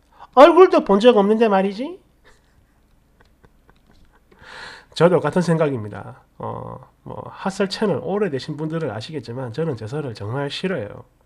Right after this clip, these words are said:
아니 뭐 조상님을 기리고 그 은혜에 감사하고 뭐 또 그게 또 뭐 풍습이고 전통이고 뭐 다 좋다 이거야. 어. 근데 그런 거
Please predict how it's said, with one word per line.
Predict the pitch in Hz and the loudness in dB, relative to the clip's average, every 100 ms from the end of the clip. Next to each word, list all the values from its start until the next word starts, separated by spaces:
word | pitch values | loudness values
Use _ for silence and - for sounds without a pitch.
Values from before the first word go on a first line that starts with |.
| _ - - - - - - - _ | _ -20 -20 -20 -20 -20 -20 -20 _
아니 | 202 240 226 131 120 | -8 -6 -4 -6 -8
뭐 | 151 220 160 117 - - _ _ _ | -10 -8 -8 -10 -14 -20 _ _ _
조상님을 | - 175 226 214 139 123 123 131 135 _ _ _ _ _ - | -6 -2 -2 -4 -6 -8 -12 -14 -20 _ _ _ _ _ -6
기리고 | 185 196 123 117 117 127 _ | -4 -4 -6 -10 -16 -18 _
그 | - | -8
은혜에 | 185 202 156 120 | -2 0 -2 -4
감사하고 | 101 110 151 160 165 135 107 117 - | -8 -6 -4 -4 -6 -10 -12 -16 -16
뭐 | 139 | -14
또 | 123 120 | -14 -16
그게 | 117 123 156 | -12 -12 -8
또 | 143 | -8
뭐 | 120 117 | -10 -14
풍습이고 | - 262 294 - 113 110 117 | -6 -4 -2 -4 -10 -12 -12
전통이고 | - 131 - 220 113 104 | -10 -8 -6 -8 -8 -14
뭐 | - | -18
다 | - - | -20 -18
좋다 | - - - 320 | -16 -12 -10 -10
이거야. | 220 208 117 113 117 _ _ _ | -8 -8 -8 -12 -16 _ _ _
어. | - 123 113 127 _ _ _ _ _ _ _ | -12 -12 -12 -18 _ _ _ _ _ _ _
근데 | - 262 262 156 151 113 104 _ _ _ _ | -8 -6 -6 -10 -12 -14 -16 _ _ _ _
그런 | - 269 311 | -8 -6 -6
거 | 220 131 117 113 | -8 -10 -12 -16